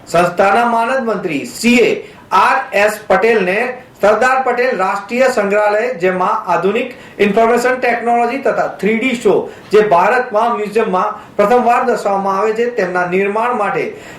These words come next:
દિનસા પટેલ દ્વારા આ એવોર્ડ આપી તેમનું બહુમાન કરવામાં આવ્યું હતું. આ પ્રસંગે આર એસ પટેલે જણાવ્યું કે આ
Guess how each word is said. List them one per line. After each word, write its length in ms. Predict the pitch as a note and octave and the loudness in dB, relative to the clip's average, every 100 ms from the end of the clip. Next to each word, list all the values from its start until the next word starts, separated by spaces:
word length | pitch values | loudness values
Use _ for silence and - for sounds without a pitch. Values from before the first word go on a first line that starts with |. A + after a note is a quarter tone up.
| - | 0
દિનસા 300 | G3+ G#3+ - | 2 4 4
પટેલ 400 | C4 B3 A#3 G3 | 4 2 0 0
દ્વારા 300 | F#3 F#3+ A3 | 0 0 0
આ 460 | A3+ G3+ A3 - | -4 -2 0 0
એવોર્ડ 320 | G3+ F#3+ G#3 G#3+ | 0 2 2 0
આપી 260 | F#3 G#3+ | -2 -6
તેમનું 380 | G#3+ F3+ F3+ A#3+ | 0 0 0 0
બહુમાન 420 | A3+ G#3+ A3+ A3+ | 0 0 -2 -2
કરવામાં 460 | G#3+ F3+ F3 E3+ D#3 | -2 0 0 -2 -4
આવ્યું 220 | C#3 C3 | -2 -6
હતું. 340 | A2+ A2 F2+ - - - | -6 -10 -10 -16 -20 -8
આ 100 | B2+ | -2
પ્રસંગે 520 | - E3 F#3+ G3 A3+ C4+ - - - | 0 2 2 0 0 0 -2 -10 0
આર 320 | F#3+ C4 C4+ | 2 2 2
એસ 140 | A3+ A#3 | 0 0
પટેલે 360 | - A#3 A#3+ B3+ | 0 2 2 2
જણાવ્યું 400 | A3+ A#3+ C4+ C4+ | 0 -2 -2 -4
કે 180 | A#3+ F#3+ | 0 -2
આ 280 | - G#3 | 0 -2